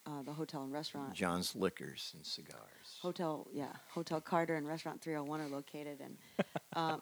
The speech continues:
Speaker 1: he's, uh, unbelievably, i-, in Northern California, he's got some wonderful barrel picks and,
Speaker 3: Yeah.
Speaker 1: and a nice
Speaker 2: Yeah.
Speaker 1: little
Speaker 3: That's
Speaker 1: selection,
Speaker 3: awesome.
Speaker 1: so we go out there. And then, of course, he's got stuff that nobody knows what it is out there.
Speaker 3: <laughs>
Speaker 2: Yeah.
Speaker 1: So we scoop all those up, too.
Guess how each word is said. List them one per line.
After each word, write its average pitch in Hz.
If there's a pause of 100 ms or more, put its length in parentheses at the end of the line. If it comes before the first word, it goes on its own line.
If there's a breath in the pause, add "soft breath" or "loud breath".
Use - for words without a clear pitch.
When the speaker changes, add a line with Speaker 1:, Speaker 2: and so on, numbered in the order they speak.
Speaker 1:
he's, 277 (380)
uh, - (460)
unbelievably, 170
i-, -
in 160
Northern 165
California, 175
he's 160
got 156
some 151
wonderful 156
barrel 147
picks -
and, 143
Speaker 3:
Yeah. 135
Speaker 1:
and 147
a 143
nice 156
Speaker 2:
Yeah. 151
Speaker 1:
little 165
Speaker 3:
That's - (260)
Speaker 1:
selection, 185
Speaker 3:
awesome. 175
Speaker 1:
so 151 (540 loud breath)
we 165
go 160
out 156
there. 156
And 165
then, 160
of 156
course, 156
he's 160
got -
stuff 151
that 151
nobody 147
knows 143
what 147
it -
is 139
out 147
there. 151
Speaker 3:
<laughs> -
Speaker 2:
Yeah. 175
Speaker 1:
So 226
we 214
scoop 220
all 190
those 196
up, 185
too. 202